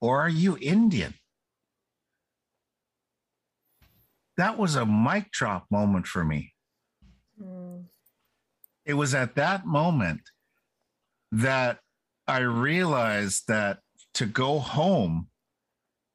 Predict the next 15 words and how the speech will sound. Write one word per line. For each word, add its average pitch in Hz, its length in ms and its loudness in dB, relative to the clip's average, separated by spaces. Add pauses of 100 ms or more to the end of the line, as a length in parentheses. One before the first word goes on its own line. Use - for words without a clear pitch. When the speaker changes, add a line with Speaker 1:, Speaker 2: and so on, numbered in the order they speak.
(140)
Speaker 1:
for 113 180 -2
me 123 360 2
symbolically 117 880 0
means 110 360 2
going 135 300 0
back 123 260 -4
to 117 120 -2
our 107 160 0
ancestral 104 760 -2
laws, 90 800 -4 (1800)
our 98 160 -2
Gwe'ilas, 104 840 -2
our 90 100 -4
chi-, - 360 -2
our, 95 200 -2